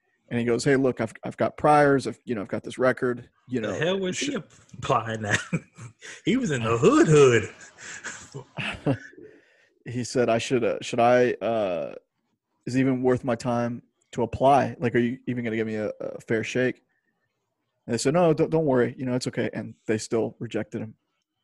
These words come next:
Speaker 1: You know, they took his money. They knew they weren't gonna, you know, accept him, but, you know.
Speaker 2: They made sure to get that hundred twenty-five up off him.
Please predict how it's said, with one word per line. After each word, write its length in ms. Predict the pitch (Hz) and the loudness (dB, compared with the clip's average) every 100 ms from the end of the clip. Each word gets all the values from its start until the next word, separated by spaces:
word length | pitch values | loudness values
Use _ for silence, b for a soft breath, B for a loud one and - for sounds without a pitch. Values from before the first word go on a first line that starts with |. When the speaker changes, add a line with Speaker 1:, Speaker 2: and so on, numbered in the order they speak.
| _ _ _ _ | _ _ _ _
Speaker 1:
You 80 | 117 | -12
know, 60 | 113 - | -12 -12
they 160 | 113 117 | -12 -12
took 220 | - 117 | -10 -10
his 120 | 117 | -8
money. 300 | 120 123 123 _ _ _ _ _ | -8 -8 -12 _ _ _ _ _
They 120 | 170 | 4
knew 220 | 202 277 214 | 6 6 8
they 100 | 165 | 6
weren't 220 | 139 127 | 4 0
gonna, 220 | 123 107 | -4 -4
you 120 | 101 101 | -8 -10
know, 200 | 78 - _ _ _ _ _ _ _ _ _ _ _ - | -10 -16 _ _ _ _ _ _ _ _ _ _ _ -18
accept 400 | - - 107 - | -12 -4 -4 -6
him, 160 | 117 139 | -14 -12
but, 220 | 147 - | -14 -14
you 140 | - 123 | -14 -14
know. 140 | 135 _ _ _ _ _ _ _ _ - | -16 _ _ _ _ _ _ _ _ -12
Speaker 2:
They 400 | 95 85 90 90 | -12 -8 -8 -6
made 240 | 95 92 | -6 -8
sure 280 | - 107 101 | -8 -8 -8
to 80 | 98 | -8
get 180 | 101 - | -12 -12
that 160 | 95 | -14
hundred 320 | 92 110 104 | -8 -6 -6
twenty-five 560 | - 113 101 131 151 110 | -10 -12 -14 -14 -12 -8
up 200 | 98 92 | -8 -8
off 240 | 185 90 - | -12 -12 -16
him. 140 | 98 | -20